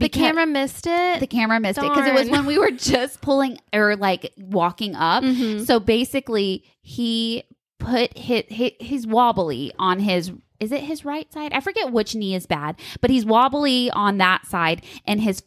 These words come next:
Speaker 1: foot got stuck between
Speaker 2: Oh, no.
Speaker 1: the something or, like, the little flower bed and something else, and it, his knee just buckled and he fell. And I told him, I was like, "The f-,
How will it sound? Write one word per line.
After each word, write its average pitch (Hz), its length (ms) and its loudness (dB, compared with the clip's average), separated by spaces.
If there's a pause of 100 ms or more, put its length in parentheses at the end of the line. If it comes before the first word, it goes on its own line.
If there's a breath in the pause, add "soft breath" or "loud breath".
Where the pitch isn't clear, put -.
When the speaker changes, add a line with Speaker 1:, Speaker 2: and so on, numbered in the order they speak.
Speaker 1:
foot 214 260 2
got 202 300 0
stuck - 560 -2
between 196 960 -2
Speaker 2:
Oh, 214 400 -2
no. - 20 -2
Speaker 1:
the 208 260 4
something 220 800 0 (120)
or, 190 140 2
like, 196 260 0
the 180 500 2
little 175 420 0
flower 175 460 0
bed 220 460 2 (100)
and 190 240 -2
something 196 380 -4
else, 190 340 -2
and 214 140 0
it, 208 140 -6 (100)
his 196 200 -2
knee 190 220 -6
just - 220 -8
buckled 196 520 0
and 226 80 -2
he 208 120 -2
fell. 190 440 2 (360 loud breath)
And 254 180 4
I 240 240 2
told 208 360 -4
him, 170 260 -4
I 190 100 2
was 226 160 0
like, 226 220 -2
"The 220 60 4
f-, - 200 -4